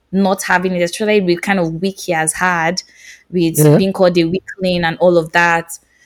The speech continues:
Speaker 1: It was probably, he needed some way to let out his anger. And being that in the, in recent time,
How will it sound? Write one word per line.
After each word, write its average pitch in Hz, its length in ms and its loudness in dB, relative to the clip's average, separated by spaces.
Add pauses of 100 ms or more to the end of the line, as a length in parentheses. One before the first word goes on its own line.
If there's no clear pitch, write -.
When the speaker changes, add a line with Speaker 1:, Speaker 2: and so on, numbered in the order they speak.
(420)
Speaker 1:
It 180 180 6
was 175 220 6
probably, 196 600 4
he 220 180 2
needed 226 360 6
some 220 320 6
way 196 140 8 (120)
to 170 380 0
let 185 360 4
out 180 240 2
his 170 240 -2
anger. 170 300 -2
And 180 440 0 (260)
being 247 340 6
that 185 220 4 (180)
in 196 260 2
the, 185 420 0
in 190 240 2
recent 240 520 2
time, 175 400 0